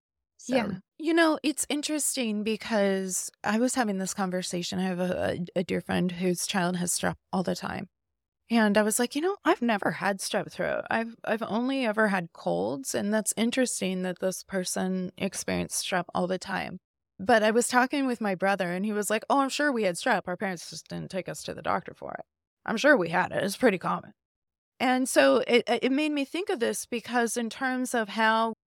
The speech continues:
Speaker 2: the lack of tracking even around strep, that's of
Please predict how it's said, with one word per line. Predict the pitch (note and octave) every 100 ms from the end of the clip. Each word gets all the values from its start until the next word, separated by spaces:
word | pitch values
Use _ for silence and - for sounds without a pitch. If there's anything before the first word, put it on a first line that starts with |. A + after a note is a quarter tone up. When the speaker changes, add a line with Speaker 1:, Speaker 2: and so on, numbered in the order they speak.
| -
Speaker 2:
the | C4+
lack | A#3+ B3 B3+
of | C#4
tracking | - A#3+ C4 G#3 F3+
even | F3 F#3+
around | G3 F#3
strep, | F#3+ - - F#4 G#3 _ _ _ _ _ _ _
that's | G3 C4+ F#4 -
of | - C#4 G#3+